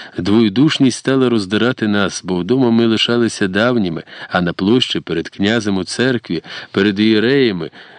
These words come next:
говорити повинні були не те, що в думці, а те, що треба,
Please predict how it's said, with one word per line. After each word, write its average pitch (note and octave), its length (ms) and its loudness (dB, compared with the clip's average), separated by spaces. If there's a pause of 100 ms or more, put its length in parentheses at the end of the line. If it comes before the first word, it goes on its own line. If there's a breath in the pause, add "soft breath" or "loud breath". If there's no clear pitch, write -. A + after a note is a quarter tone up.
говорити B2 540 2
повинні B2 380 2
були A2+ 300 2
не G#2 140 2
те, D3 280 0
що C#3+ 240 -4
в C3 60 0
думці, A2+ 560 -2
а F2+ 80 -4
те, A2 180 0
що A2 200 0
треба, G#2+ 420 -2